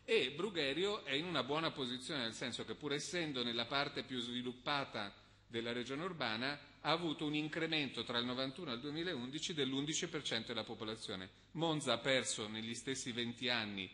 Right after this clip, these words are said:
l'uno per cento della popolazione, Sesto San Giovanni ha perso il dodici per cento della popolazione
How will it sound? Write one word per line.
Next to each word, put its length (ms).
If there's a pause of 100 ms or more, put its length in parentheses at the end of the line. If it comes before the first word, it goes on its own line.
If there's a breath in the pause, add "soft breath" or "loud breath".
(180 loud breath)
l'uno 300
per 160
cento 280
della 160
popolazione, 640 (220 loud breath)
Sesto 340
San 200
Giovanni 360
ha 40
perso 300
il 80
dodici 320
per 140
cento 220
della 160
popolazione 600